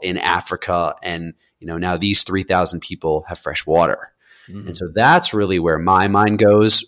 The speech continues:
Speaker 1: you know, if you think about where we're, we're, we're going. And it, again, it just, it all comes down to that you know, my North Star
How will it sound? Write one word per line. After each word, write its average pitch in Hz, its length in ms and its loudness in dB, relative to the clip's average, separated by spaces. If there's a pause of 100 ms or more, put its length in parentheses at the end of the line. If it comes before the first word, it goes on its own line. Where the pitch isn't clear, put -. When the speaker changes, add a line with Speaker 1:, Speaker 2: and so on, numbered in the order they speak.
Speaker 1:
you 98 100 -8
know, 90 120 -2
if - 140 -8
you 87 80 -10
think 87 200 -8
about 85 400 -4
where 95 680 0 (340)
we're, 92 400 0
we're, 87 380 -2
we're 85 220 -6
going. 101 520 -2
And 113 120 -2
it, 117 120 -4
again, 117 380 2
it 90 180 -6
just, - 380 0 (1120)
it 101 80 -4
all 107 240 4
comes 101 340 0
down 90 440 0
to 92 160 -4
that 82 400 -2 (320)
you 90 80 -10
know, 82 120 -6
my 82 180 0
North 85 260 -2
Star - 520 2